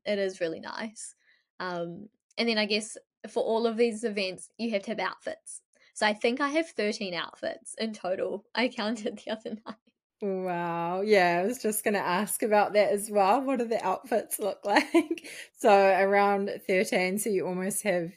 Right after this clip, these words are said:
Speaker 2: is it, like, a different one for each ceremony or day? And, um,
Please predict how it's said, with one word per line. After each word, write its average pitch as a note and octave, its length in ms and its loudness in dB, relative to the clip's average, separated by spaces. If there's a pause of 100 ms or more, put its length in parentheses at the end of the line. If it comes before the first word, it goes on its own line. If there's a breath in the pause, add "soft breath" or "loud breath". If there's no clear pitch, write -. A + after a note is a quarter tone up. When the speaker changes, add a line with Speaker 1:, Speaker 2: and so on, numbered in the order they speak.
(200)
Speaker 2:
is F3+ 160 -4
it, C#3 140 -4
like, G#3+ 180 -2
a G#3+ 60 0
different F#3+ 380 -2
one F3 200 -4
for - 140 -4
each - 560 -6
ceremony E3+ 640 -4
or E3 140 -4
day? D#3+ 680 0
And, E3 380 -4 (140)
um, D#3+ 440 -4